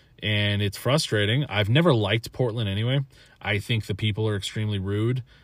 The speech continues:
I think the area is usually pretty grimy and gross.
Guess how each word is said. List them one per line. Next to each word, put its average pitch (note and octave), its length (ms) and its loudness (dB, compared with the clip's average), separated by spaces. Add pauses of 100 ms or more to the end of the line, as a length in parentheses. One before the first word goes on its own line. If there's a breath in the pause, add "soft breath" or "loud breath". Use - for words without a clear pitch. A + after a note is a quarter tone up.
(160 soft breath)
I F#2+ 140 -6
think G2+ 560 -4
the G2 680 -2
area A2 500 0
is F#2+ 260 -4
usually G2+ 300 -2
pretty A2 180 -2
grimy G#2+ 400 -4
and A2 80 -2
gross. A2 480 -4